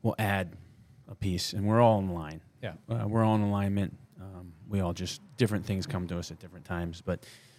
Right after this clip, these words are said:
Speaker 1: you know, where it comes in, in, like, a very simple form is, you know, I saw the difference of what you can do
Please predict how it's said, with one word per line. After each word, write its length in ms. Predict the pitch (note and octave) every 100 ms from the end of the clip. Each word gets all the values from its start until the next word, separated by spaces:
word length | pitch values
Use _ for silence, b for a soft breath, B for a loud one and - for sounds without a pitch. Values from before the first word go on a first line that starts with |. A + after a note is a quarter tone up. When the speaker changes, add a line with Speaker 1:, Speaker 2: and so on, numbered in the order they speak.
| B B
Speaker 1:
you 80 | B2+
know, 60 | A#2
where 140 | C3
it 120 | -
comes 400 | - D#3+ F#3 D3
in, 140 | A2+ G#2
in, 220 | A2+ G2+
like, 140 | F#2+
a 40 | F#2+
very 400 | F#2 G#2+ A2 G2+
simple 500 | - - G#2+ G#2+ D3
form 520 | C#3+ D#3+ E3+ F3+ F#3+ - _ _ _ _ _
is, 540 | G#2+ G2+ F#2+ F2 - - _ _ _ - _ -
you 60 | F2+
know, 80 | - -
I 80 | A2+
saw 280 | - B2+
the 100 | D3 G2+
difference 600 | G#2+ B2 A2 G2 - -
of 460 | G2 G2 F2+ - - b b b b b b b _ -
what 240 | A#2 B2+ C#3
you 180 | C#3 C#3+
can 320 | - C#3 A2
do 480 | G#2 G#2+ A#2 C3+